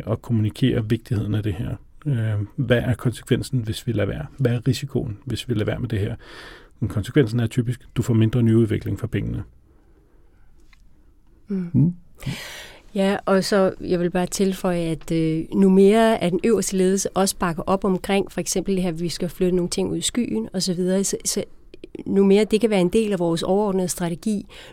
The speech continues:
Speaker 2: nu mere accept bliver der også af, for vores, øh, vores kære P U'er om, ja, okay, forstår, det er en del af det. Øh, vi, vi har nogle ting, vi skal,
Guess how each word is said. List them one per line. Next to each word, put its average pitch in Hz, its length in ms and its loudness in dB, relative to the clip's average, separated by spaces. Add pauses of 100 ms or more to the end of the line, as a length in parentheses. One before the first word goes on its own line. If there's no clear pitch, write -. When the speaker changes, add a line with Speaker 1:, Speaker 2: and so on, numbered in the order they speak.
Speaker 2:
nu 190 60 2
mere 202 240 6
accept - 520 -2
bliver 185 220 4
der - 80 -4
også 170 400 -6 (200)
af, 170 240 2 (340)
for 190 160 0
vores, 165 380 2
øh, 175 400 0
vores 170 220 -4
kære 185 220 0
P - 120 -6
U'er 180 340 2
om, 180 280 2 (400)
ja, 165 160 -2 (200)
okay, 170 280 -4 (160)
forstår, - 420 -4
det - 220 -6
er 175 80 -2
en 175 140 4
del 175 340 0
af 170 180 -4
det. 190 140 0 (220)
Øh, 180 260 -4
vi, 175 300 -4 (180)
vi 180 100 -6
har 170 180 -6
nogle 180 160 -4
ting, 180 260 -6
vi 185 60 -8
skal, 180 560 -10